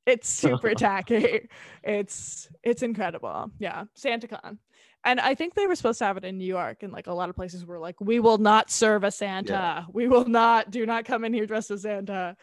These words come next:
Speaker 2: I am, I am, after this, you've convinced me I'm totally anti-SantaCon. It sounds like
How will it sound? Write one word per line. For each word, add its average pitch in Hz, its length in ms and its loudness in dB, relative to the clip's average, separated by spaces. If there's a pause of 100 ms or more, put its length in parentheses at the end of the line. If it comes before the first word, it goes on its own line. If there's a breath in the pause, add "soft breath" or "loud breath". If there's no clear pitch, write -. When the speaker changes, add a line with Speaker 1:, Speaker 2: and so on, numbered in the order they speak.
(1000 soft breath)
Speaker 2:
I 123 180 4
am, 139 240 2
I 123 180 4
am, 123 240 0
after 117 320 0
this, 110 260 -4
you've 113 120 -4
convinced 104 460 -4
me 101 60 -2
I'm 92 140 -4
totally 104 400 0
anti-SantaCon. 90 1200 -4
It - 80 -10
sounds 90 340 -6
like 87 440 -4